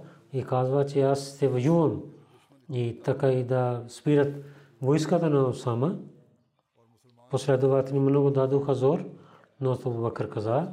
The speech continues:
ако враговете толкова сила ще има, че той ще побеждава на Медина и кучета ще вземат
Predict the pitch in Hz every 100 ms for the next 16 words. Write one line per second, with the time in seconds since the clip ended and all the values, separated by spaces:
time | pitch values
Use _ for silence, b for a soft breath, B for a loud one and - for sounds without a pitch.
0 | - - _ _ _ _ _ _ 135 127
1 | 123 135 120 127 127 135 135 135 - 139
2 | 139 139 139 - 143 139 - 139 139 175
3 | 190 B B B B B _ - - 135
4 | 135 143 143 143 143 143 127 135 123 147
5 | 156 147 139 127 143 143 123 - B B
6 | B B B _ _ _ _ _ _ 135
7 | 135 135 131 127 123 123 127 131 b b
8 | b - 185 185 208 196 170 - 170 156
9 | 147 127 139 139 143 139 -